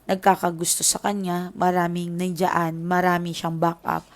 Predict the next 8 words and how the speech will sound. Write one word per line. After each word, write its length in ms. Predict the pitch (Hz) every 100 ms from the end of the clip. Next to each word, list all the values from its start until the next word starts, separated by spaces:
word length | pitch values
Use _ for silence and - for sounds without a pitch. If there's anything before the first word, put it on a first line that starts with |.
| - - - - - _ _ _ _ _ _ _ _ _ _ _ _ _ -
Perfect 560 | 214 202 202 190 -
yung, 320 | 196 180 175
kumbaga, 320 | 180 175 185 196
matalino 480 | 175 170 165 170
siya, 400 | 175 - 180 175
may 80 | 165
trabaho 480 | - 170 165 160 170
siya. 560 | - 175 170 170 165